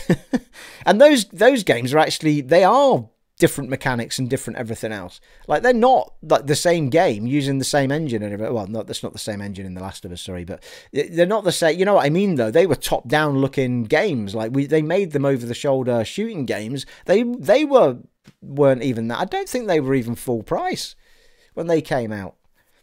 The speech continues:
So there is no doubt in my mind that this is something I think that PlayStation is forcing upon its first-party studios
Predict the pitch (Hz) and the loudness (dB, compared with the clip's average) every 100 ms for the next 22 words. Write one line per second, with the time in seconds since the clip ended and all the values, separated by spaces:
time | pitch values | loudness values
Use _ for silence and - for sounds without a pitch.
0 | _ _ _ - - 214 269 226 233 254 | _ _ _ -4 2 4 4 2 4 4
1 | 233 220 214 170 160 156 156 123 104 92 | 6 4 2 0 -2 -2 -2 -2 -4 -4
2 | 117 131 175 - 170 - 160 139 - 131 | -2 2 2 2 0 2 0 -2 -2 -4
3 | - 147 165 - 131 113 - _ 123 - | -2 0 0 0 -2 -2 -6 _ -4 -4
4 | - 135 165 196 - 160 139 - 117 104 | -6 2 4 4 0 0 0 0 -6 -6
5 | - - 175 175 - 139 127 - 123 117 | -10 -4 -2 -2 -2 -2 -2 -2 -2 -4
6 | - 127 123 - 123 98 - 135 135 95 | -4 -4 -4 -2 -4 -4 -8 -6 -4 -6
7 | 85 98 | -10 -14